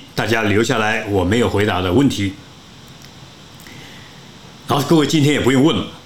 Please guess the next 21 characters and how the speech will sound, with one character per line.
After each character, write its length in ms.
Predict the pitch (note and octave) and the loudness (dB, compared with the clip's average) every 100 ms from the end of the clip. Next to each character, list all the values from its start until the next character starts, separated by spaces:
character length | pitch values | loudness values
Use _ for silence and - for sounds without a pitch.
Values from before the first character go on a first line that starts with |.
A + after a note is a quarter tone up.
| - - - | -20 -14 -6
啊， 240 | E2+ D#2+ | -4 -2
我 160 | F2 G#2 | -2 -2
回 280 | - A#2+ B2+ | -2 -2 0
答 160 | A#2+ | 0
的 40 | G#2 | -2
是 360 | B2+ A2+ G#2 | 0 0 0
前 220 | - - C#3 | -2 -2 0
几 160 | G#2+ | 0
天 200 | B2 A#2 | 0 0
的 280 | A2 F#2 - | 0 -2 0
问 160 | F#3 C3+ | 2 2
题。 300 | F#2 G#2+ - - - - - - - - - - - - - - | 0 -2 -4 -14 -20 -20 -20 -20 -20 -20 -20 -20 -20 -20 -18 0
第 100 | C#4 | 2
一 60 | |
个 60 | C4+ | 4
问 160 | A#3+ F3 | 4 2
题， 400 | B2 C#3+ - - - - - - - - | 2 0 -4 -12 -20 -20 -20 -20 -20 -8
他 120 | C#3+ F3+ | 0 4
问 160 | G3+ | 4
的 100 | B2+ | 2
是 380 | A2 B2 A2 | 0 0 0